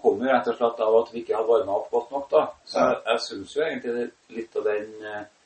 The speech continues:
Speaker 1: helt enkle basic oppvarmingen som Shaw har, der du van-,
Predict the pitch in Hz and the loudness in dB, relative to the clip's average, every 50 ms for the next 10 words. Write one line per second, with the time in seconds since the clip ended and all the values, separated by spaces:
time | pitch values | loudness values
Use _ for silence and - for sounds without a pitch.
0 | _ _ _ - - 104 104 - 101 110 104 - - - 95 - 92 90 - - | _ _ _ -4 -4 -4 -2 0 0 0 0 -2 -4 -6 -2 0 0 0 0 -2
1 | 101 98 - _ - 98 92 - - 87 87 87 92 95 98 98 98 98 - 104 | -6 -10 -10 _ -12 -12 -12 -8 -8 -6 -6 -6 -8 -8 -8 -8 -8 -8 -6 -4
2 | 98 98 98 95 92 _ _ _ _ _ _ _ _ _ _ _ - - - 92 | -4 -4 -4 -8 -10 _ _ _ _ _ _ _ _ _ _ _ -14 -8 -4 -2
3 | 92 98 95 98 107 113 139 143 123 107 104 113 110 110 104 95 95 98 | 0 0 2 4 6 6 8 6 6 4 2 2 2 2 0 -2 -6 -10